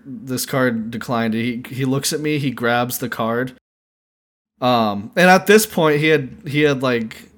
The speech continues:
tuned it up so much where he was, like, looking around like he was blind. Like, you know, like, how you see people when they act like they're blind,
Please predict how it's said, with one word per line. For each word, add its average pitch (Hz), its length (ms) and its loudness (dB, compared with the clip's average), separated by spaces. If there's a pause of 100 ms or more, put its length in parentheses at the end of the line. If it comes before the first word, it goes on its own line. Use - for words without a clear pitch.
(300)
tuned 151 260 2
it 135 80 4
up 123 160 0
so 131 200 -2
much 131 260 -2
where 120 120 0
he 127 140 0
was, 120 180 -4
like, 117 160 -2
looking 120 360 -2
around 110 560 -2
like 107 160 -2
he 123 140 -2
was 107 180 -4
blind. 104 540 -4
Like, 101 280 -6 (560)
you 123 140 -4
know, 127 160 -2
like, 120 220 -2
how 110 380 -2 (220)
you 120 160 -8
see 123 160 -4
people 117 320 -4
when 113 120 -2
they 110 120 -2
act 104 300 -4
like 107 160 -6
they're 113 100 -2
blind, 107 540 -6